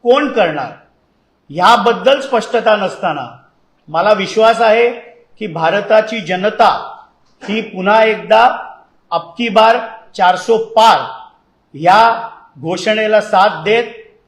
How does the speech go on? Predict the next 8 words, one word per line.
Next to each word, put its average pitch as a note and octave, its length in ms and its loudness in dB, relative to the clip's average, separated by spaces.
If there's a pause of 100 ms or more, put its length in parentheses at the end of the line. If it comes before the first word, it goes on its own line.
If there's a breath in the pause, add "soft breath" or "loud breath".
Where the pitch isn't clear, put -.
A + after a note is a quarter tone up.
(300)
माननीय G#3+ 680 0 (140)
पंतप्रधान G#3 680 0
नरेंद्र G#3 400 -4
मोदी F#3 320 -6
साहेबांच्या A3 540 2
नेतृत्वावर G#3 800 -4
विश्वास A3 520 -2
ठेवत E3 260 -4